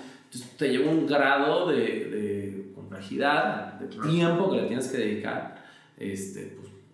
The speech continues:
Speaker 1: mucho mayor.
Speaker 2: Claro.
Speaker 1: Y, y, pues, lo que más disfrutamos, este, pues, es ver de, todavía, hasta la fecha,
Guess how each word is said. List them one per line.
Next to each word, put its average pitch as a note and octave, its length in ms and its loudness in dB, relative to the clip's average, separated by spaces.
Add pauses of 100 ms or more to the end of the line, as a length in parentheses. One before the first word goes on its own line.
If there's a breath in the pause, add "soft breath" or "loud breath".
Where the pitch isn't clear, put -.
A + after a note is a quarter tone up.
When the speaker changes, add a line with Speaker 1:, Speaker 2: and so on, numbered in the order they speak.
(120)
Speaker 1:
mucho G2+ 220 -8
mayor. B2 300 0 (500)
Speaker 2:
Claro. A#2 240 -6
Speaker 1:
Y, G#2+ 480 0
y, G#2 40 -4 (120)
pues, G#2 240 -4
lo G2+ 160 -6
que G2 80 -6
más A2+ 480 -2
disfrutamos, A2 1000 -2
este, - 260 -12
pues, - 160 -10
es G#2 420 -6
ver A2+ 540 -2 (360)
de, - 240 -8 (260)
todavía, D3 800 2
hasta - 220 -8
la A2+ 100 -2
fecha, C3 280 -4